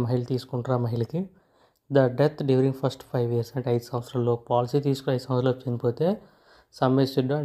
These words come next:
death shall be payable. Only basic sum assured మాత్రమే ఇస్తారు. ఒకవేళ death after completion of five policy years కంప్లీట్ అయిన తర్వాత కానీ ఆ పాలసీ హోల్డర్ కానీ మరణించినట్లయితే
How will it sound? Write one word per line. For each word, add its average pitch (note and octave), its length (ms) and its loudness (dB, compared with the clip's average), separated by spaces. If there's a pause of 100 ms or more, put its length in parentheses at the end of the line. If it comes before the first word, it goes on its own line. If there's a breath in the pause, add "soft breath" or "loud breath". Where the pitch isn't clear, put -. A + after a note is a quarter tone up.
death B2+ 180 -2 (280)
shall A#2+ 240 -6
be D3 60 -2 (100)
payable. A#2 420 -4
Only C3+ 240 2 (440 loud breath)
basic C3+ 340 0
sum C3 220 2
assured C3 280 -4
మాత్రమే C#3 340 0
ఇస్తారు. - 300 -12 (1200)
ఒకవేళ C3+ 480 4 (1080)
death C3+ 320 -2
after C3 200 -2 (100)
completion C3 420 -2
of C#3 160 -4
five C3 200 2 (360)
policy C3 280 0
years C3+ 200 0
కంప్లీట్ B2+ 320 -4
అయిన C3 260 0
తర్వాత C3 260 2
కానీ C3 240 0 (880)
ఆ B2 60 -4 (140)
పాలసీ B2+ 280 2
హోల్డర్ B2+ 260 2
కానీ B2 180 -2
మరణించినట్లయితే A#2+ 680 -4